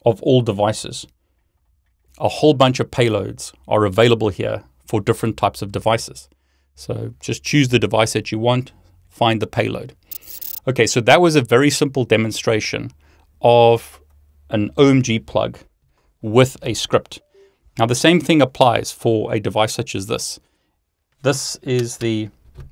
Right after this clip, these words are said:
O M G cable, and I've demonstrated this and other examples in other videos, which I'll link below. But that one has been programmed to use a different network. So I could connect to the F B I network.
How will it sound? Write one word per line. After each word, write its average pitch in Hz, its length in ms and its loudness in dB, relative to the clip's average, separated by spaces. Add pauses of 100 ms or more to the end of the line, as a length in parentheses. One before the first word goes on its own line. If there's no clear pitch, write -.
O 131 80 4
M 131 120 4
G 127 160 2
cable, 110 380 -4 (100)
and - 100 -8
I've 127 220 0
demonstrated 110 760 2 (320)
this 127 320 2
and - 120 -2
other 113 440 2
examples 107 640 -2
in 107 280 -8
other 120 200 4
videos, - 540 -2
which 107 200 -4
I'll 104 120 0
link 107 200 -2
below. 104 300 -4 (800)
But - 200 0 (1080)
that 135 200 2
one 143 160 2
has 123 100 2
been 113 160 -2
programmed 117 600 0 (140)
to - 100 -6
use 113 340 0
a 117 80 -2
different 113 380 -2
network. - 560 -6 (640)
So - 180 -14
I 127 100 4
could 123 320 0
connect - 460 -6
to 110 180 -2
the 110 180 -4
F 120 140 -2
B 113 140 0
I 113 100 4
network. 131 680 0